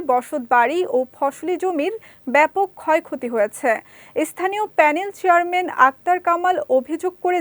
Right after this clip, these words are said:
জানান, পানি উন্নয়ন বোর্ডের গাফিলতির কারণে দ্বীপবাসীর এ ভোগান্তি। তবে পানি উন্নয়ন বোর্ডের উপ সহকারী প্রকৌশলী এলটন চাকমা অভিযোগ অস্বীকার করে জানান, বৃষ্টির কারণে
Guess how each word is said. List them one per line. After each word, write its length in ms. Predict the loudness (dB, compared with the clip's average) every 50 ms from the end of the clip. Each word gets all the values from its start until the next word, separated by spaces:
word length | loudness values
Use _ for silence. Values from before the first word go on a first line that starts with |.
| 2 2
জানান, 280 | 2 4 4 2 0 0 -4 -12 -20 _ _ _ 10
পানি 260 | 10 10 10 6 2 -4 -4
উন্নয়ন 280 | -4 -4 -2 -2 -2 -2 0 0
বোর্ডের 340 | 0 0 0 0 -2 -2 -2 0 2
গাফিলতির 640 | 2 2 2 0 -4 -6 -4 -4 -4 -2 -4 -4 -4 0 4 6
কারণে 340 | 6 6 4 2 -2 -2 -4 -4 -8 -14 _ _ -8 -8 -4 0
দ্বীপবাসীর 680 | 0 0 0 2 4 4 4 4 2 2 2 2 2 -2 -4 -4 -2 -2
এ 20 | -2 -2 0 0
ভোগান্তি। 460 | 0 2 2 0 -4 -4 -8 -8 -10 -10 -12 _ _ 2
তবে 240 | 2 4 4 2 0 -2 -4 -10 -20 _ _ _
পানি 260 | 8 8 8 8 6 0 -4 -4
উন্নয়ন 280 | -4 -2 -2 -2 -2 0 0
বোর্ডের 320 | 0 0 2 0 0 0 0 -2 -4
উপ 120 | -4 -2 -2 -2 -2 -2 -2
সহকারী 400 | -2 0 0 2 2 0 0 0 -2 -2
প্রকৌশলী 600 | -4 -2 -2 -4 -6 -4 -4 -4 -2 0 0 0 -2 -2 -10 _ _ 2 2 4
এলটন 340 | 4 2 0 -4 -4 -4 -6 -8 0 2
চাকমা 400 | 4 4 4 2 0 0 2 2 2 2 2 2
অভিযোগ 380 | 2 2 -2 -6 -6 -6 -6 -6 -2 0 0 0
অস্বীকার 440 | 0 -2 -6 -8 -4 0 0 0 0 2 2
করে 160 | 2 2 2 2 0
জানান, 280 | -2 0 0 0 -2 -2 -6 -12 -20 _ _ _ -6
বৃষ্টির 480 | -2 -2 -2 -2 -2 -2 -2 -2 0 2 4
কারণে 280 | 4 4 4 2 0